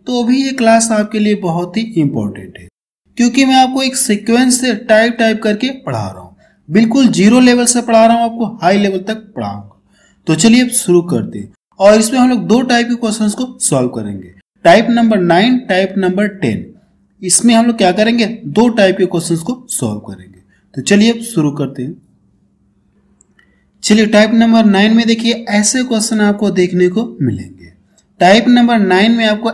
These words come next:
ऐसे प्रश्न देखने को मिलेंगे। देखिए इस प्रश्न का मतलब क्या है, जैसे इस प्रश्न में कहा क्या है, एक धनराशि चक्रवृद्धि ब्याज पर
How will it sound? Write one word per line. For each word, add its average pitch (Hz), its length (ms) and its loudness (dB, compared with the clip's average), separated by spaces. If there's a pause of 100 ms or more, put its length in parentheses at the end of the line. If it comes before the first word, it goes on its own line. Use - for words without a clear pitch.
(140)
ऐसे 226 320 2
प्रश्न 220 360 -2
देखने 190 320 -2
को 247 200 -8
मिलेंगे। - 520 -6 (500)
देखिए 247 180 0
इस 269 260 -4
प्रश्न 254 340 0
का 247 180 4
मतलब 220 400 0
क्या 220 140 0
है, 226 180 -6
जैसे 202 320 2
इस 214 260 -6
प्रश्न 220 220 -4
में 220 120 -4
कहा 185 260 -4
क्या 185 200 -4
है, - 240 -8 (480)
एक 262 340 0
धनराशि 226 560 2
चक्रवृद्धि 240 560 -2
ब्याज 214 340 0
पर 247 160 -4